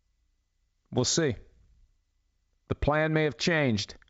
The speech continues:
And it was a great move by the Dolphins. They gave up pick number sixty-two plus a fifth rounder next year to get the guy who was the top ten pick in twenty eighteen. And there's gonna be a lot of people rooting for Josh Rosen given the way he handled himself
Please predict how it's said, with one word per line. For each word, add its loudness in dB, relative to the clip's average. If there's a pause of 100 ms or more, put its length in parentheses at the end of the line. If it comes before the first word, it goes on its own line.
(1500)
And -2
it 2
was 0
a 0
great 0
move -2
by 0
the 0
Dolphins. -2
They 2
gave 0
up -2
pick -2
number 0
sixty-two -2
plus 0
a -2
fifth -2
rounder 2
next -2
year 2
to 0
get -2 (220)
the 0
guy 2
who 0
was -2
the -6
top -2
ten 0
pick -2 (840)
in 0
twenty 0
eighteen. -2 (720)
And 0
there's 2
gonna 0
be 0
a 0
lot 0
of -6
people -2
rooting -2
for -2
Josh 0
Rosen 0
given 0
the 0
way 0
he 0
handled -2
himself -6